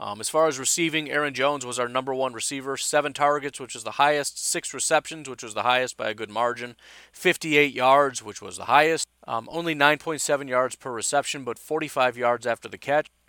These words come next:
His longest scamper was twenty-five yards, converted two first downs. So, what did I say, seven on the ground? So about nine first downs he got by himself. That's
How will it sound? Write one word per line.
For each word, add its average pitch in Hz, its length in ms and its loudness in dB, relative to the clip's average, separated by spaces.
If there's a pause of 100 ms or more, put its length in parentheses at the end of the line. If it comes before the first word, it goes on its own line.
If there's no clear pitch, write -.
His 104 120 -14
longest 110 320 -2
scamper 117 340 -6
was 104 120 -8
twenty-five 110 520 -4
yards, 110 280 0
converted 101 400 -12
two 117 160 -14
first 107 300 -10
downs. 107 340 -6
So, 101 540 -10 (240)
what 127 100 -6
did 113 40 0
I 110 40 0
say, 107 160 -4
seven 131 480 -2
on 123 180 -4
the 120 80 -14
ground? 123 400 -2
So 107 140 -6
about 101 200 -6
nine 113 340 0
first 120 280 -6
downs 117 300 -2
he 127 80 -10
got 120 280 2
by 113 140 0
himself. 117 480 -4
That's - 480 -10